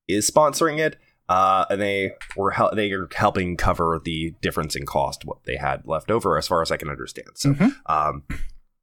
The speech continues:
Speaker 1: so yay, World of Podcasts actually happening again, uh, this year. Um, we took part in, which panel did you take
Speaker 2: The
Speaker 1: part in last year,
Speaker 2: Saturday
Speaker 1: Chris?
Speaker 2: panel.
Speaker 1: Yeah, you were take-, you took part in the Saturday panel last year. Um,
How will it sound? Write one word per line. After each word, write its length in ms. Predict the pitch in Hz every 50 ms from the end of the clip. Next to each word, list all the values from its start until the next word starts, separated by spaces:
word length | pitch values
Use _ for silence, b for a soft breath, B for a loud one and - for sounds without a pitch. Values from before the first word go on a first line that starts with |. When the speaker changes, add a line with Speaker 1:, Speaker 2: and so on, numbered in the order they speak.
| _ _ _ _ _ _ _ _ _ _ -
Speaker 1:
so 100 | - 131
yay, 280 | 117 139 185 196 180 139
World 180 | - 104 117
of 80 | 127 -
Podcasts 540 | - 180 185 175 - 170 156 156 151 - - -
actually 320 | 160 160 - - 131 139
happening 340 | 160 165 165 151 131 120 117
again, 260 | 113 110 113 113 113 - - _ _ _ _ _ _ -
uh, 260 | 95 101 101 101 95
this 220 | 71 113 110 -
year. 280 | 110 104 101 101 101 - _ _
Um, 580 | 92 95 98 98 98 98 98 98 98 98 98 - - -
we 520 | 104 101 120 131 143 151 160 160 165 151 139
took 340 | - - 175 165 165 - -
part 360 | - - 160 165 - - -
in, 280 | 139 139 139 135 131 131
which 180 | 175 - -
panel 400 | - 262 254 269 277 277 269 - _ -
did 160 | 214 190 226
you 60 | 226
take 160 | 233 240 147
Speaker 2:
The 60 | 147
Speaker 1:
part 100 | 147 139 -
in 20 | -
last 0 |
year, 80 | 220 - - - 156 165 185
Speaker 2:
Saturday 180 | 190 170 165 151
Speaker 1:
Chris? 220 | - 147 135 127
Speaker 2:
panel. 360 | 123 123 120 120 117 117 - - - - _ _ _ _ _ _ _
Speaker 1:
Yeah, 100 | - 104 87
you 140 | 92 117 160
were 80 | 185
take-, 260 | - 196 190 165 -
you 100 | - 127 143
took 160 | - 175 -
part 140 | 190 160 -
in 40 | 143
the 60 | 147
Saturday 300 | - 143 117 113 107 104
panel 240 | 107 110 101 101 98
last 240 | 98 98 95 - 98
year. 180 | 104 131 143 b b b b b b b b b -
Um, 500 | 92 101 104 104 101 101 101 104 104